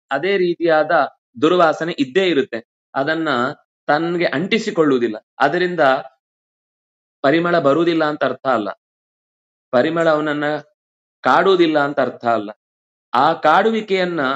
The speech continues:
ಅಷ್ಟೇ ಸಹಜವಾಗಿ ಸಹಿಸಿಕೊಂಡು ಅದ-, ಅದಕ್ಕೆ ಹೆಚ್ಚು ಹೊತ್ತು ಗಮನ ಕೊಡದೇ ಇದ್ರೆ ಪರಿಮಳ ಬರುವುದೇ ಇಲ್ಲ. ತನ್ನ ಮನಸ್ಸು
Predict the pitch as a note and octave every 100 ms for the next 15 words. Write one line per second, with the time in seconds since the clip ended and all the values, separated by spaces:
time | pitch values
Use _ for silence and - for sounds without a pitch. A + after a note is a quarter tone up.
0 | - _ _ - D3+ - G#3+ A3 G3+ E3+
1 | F3+ G3 F#3 F3 E3 D3 F3+ F#3 D#3+ C3
2 | A#2 C#3 _ _ - D3+ F#3+ G#3 - D#3+
3 | G3+ F3+ D#3 F#3 G#3 F#3 F#3 F3+ D3 D#3+
4 | F#3 F3+ D#3 F3+ F3 B2 A#2+ B2+ - _
5 | C#3+ E3 E3 D#3 C#3+ D#3 C#3 A2+ C3 C#3+
6 | D#3 D3 _ A#2+ C3 E3+ E3+ A#2 B2